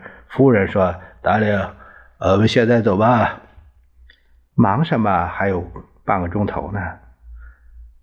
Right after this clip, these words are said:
夫人正低着头在手指甲上涂着扣单。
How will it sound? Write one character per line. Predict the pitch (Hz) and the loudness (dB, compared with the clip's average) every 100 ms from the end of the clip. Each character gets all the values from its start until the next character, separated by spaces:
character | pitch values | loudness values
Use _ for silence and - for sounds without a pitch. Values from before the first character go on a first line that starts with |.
| _ - - - _ _ - | _ -20 -20 -20 _ _ -8
夫 | - 147 160 | 2 6 6
人 | 120 117 131 | 6 2 2
正 | 147 110 | 0 0
低 | 151 151 147 | 0 2 2
着 | 123 | 2
头 | - 95 123 151 | 0 0 2 2
在 | 151 123 107 | 2 0 0
手 | - 104 107 | -2 -2 -2
指 | 104 147 | 0 0
甲 | 147 123 | 2 2
上 | 107 113 104 | 2 0 -4
涂 | - 110 131 | -2 2 4
着 | 139 110 104 | 4 2 0
扣 | 113 - 135 95 | -4 -2 0 0
单。 | 113 123 139 170 | 0 0 -2 -8